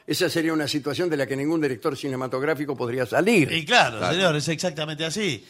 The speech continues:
Speaker 3: Hay un momento de distracción.
Speaker 2: Se distrae, el que va con
Speaker 1: Para
Speaker 2: usted
Speaker 1: mí es un
Speaker 2: atrás se distrae.
Speaker 1: semáforo.
Speaker 3: Sí, sí.
Speaker 2: Puede
Speaker 1: El
Speaker 2: ser.
Speaker 1: semáforo. Cuando viene un tipo a vender, eh, churros
Speaker 2: Claro.
Speaker 1: en
Speaker 3: Sí.
Speaker 1: el semáforo,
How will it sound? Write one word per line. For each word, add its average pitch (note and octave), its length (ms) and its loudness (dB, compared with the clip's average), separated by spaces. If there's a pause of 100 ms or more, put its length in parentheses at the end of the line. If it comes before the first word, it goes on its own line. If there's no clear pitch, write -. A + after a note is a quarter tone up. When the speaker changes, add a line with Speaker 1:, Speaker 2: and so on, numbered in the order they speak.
(200)
Speaker 3:
Hay D#3+ 140 6
un F#3 60 6
momento G3+ 320 6
de F3 60 10
distracción. A#2+ 920 4
Speaker 2:
Se A3 220 2
distrae, A3+ 500 4
el F#3 80 0
que G3+ 120 0
va C4 120 6
con A#3+ 100 6
Speaker 1:
Para G3 120 6
Speaker 2:
usted A3+ 140 6
Speaker 1:
mí G#3 40 8
es G3+ 80 4
un A#3+ 60 6
Speaker 2:
atrás C4 140 8
se G3 100 4
distrae. F3+ 180 2
Speaker 1:
semáforo. C3 380 -2 (260)
Speaker 3:
Sí, A2+ 200 0
sí. F#2+ 260 -2
Speaker 2:
Puede D3+ 200 -4
Speaker 1:
El C3 60 -6
Speaker 2:
ser. C3 140 -2
Speaker 1:
semáforo. C3+ 480 -2
Cuando D3+ 380 6
viene G3 240 4
un F3 100 0
tipo G3 220 2
a E3 60 6
vender, E3 340 6
eh, B2 460 0
churros F3+ 440 6 (100)
Speaker 2:
Claro. D3 440 4
Speaker 1:
en G2+ 120 2
Speaker 3:
Sí. C#3 40 4
Speaker 1:
el C#3 80 0
semáforo, C#3+ 560 4